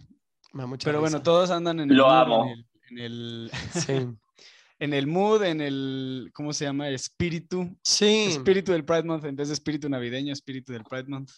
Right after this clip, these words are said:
Speaker 1: Entonces, una vez más,
Speaker 2: Este
Speaker 1: volvemos a traerles el especial de Pride Month. Y en esta ocasión vamos a tener cinco invitadas especiales. Y hoy tenemos al primero de ellos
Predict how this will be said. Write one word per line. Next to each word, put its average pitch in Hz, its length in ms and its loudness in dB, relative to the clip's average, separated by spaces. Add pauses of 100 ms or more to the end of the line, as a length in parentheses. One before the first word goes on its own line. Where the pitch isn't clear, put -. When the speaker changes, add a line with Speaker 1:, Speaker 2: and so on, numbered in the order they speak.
(240)
Speaker 1:
Entonces, 180 520 0
una 208 180 2
vez 196 180 0
más, 165 280 0
Speaker 2:
Este 117 100 -8
Speaker 1:
volvemos 151 480 -2
a 143 280 -2 (140)
traerles 143 760 -2 (340)
el 147 120 -6
especial 143 880 -4 (120)
de 139 640 -4 (120)
Pride 139 260 0
Month. 165 320 -2 (800)
Y 160 80 -2
en 160 60 0
esta 170 200 0
ocasión 160 640 -4
vamos 151 240 -4
a 135 60 -8
tener 139 240 -6
cinco 151 500 -6
invitadas 135 600 -8
especiales. 131 920 -12 (520)
Y 156 160 -2
hoy 151 100 0
tenemos 147 680 -4 (100)
al 165 180 -6
primero 127 640 -8
de 127 160 -10
ellos 113 720 -12